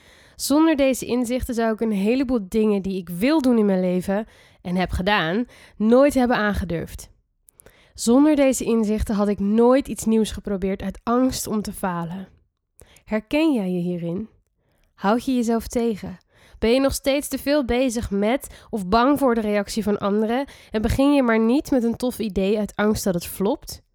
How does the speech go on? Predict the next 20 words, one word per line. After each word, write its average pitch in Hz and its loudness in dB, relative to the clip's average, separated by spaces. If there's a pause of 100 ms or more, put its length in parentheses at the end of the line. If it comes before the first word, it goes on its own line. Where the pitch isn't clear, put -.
(760)
Vrouw, 269 0 (200)
deze 220 2
podcast 190 -4
is 170 -4
voor - -8
jou. 151 -8 (960)
De - -6
persoonlijke 285 2
inzichten 262 0
die 226 2
ik 208 -4
vandaag 208 0
en 208 -2
de 208 -2
aankomende 262 0
twee 226 0
weken 208 0
met 196 0
je 185 -6
deel, 175 -4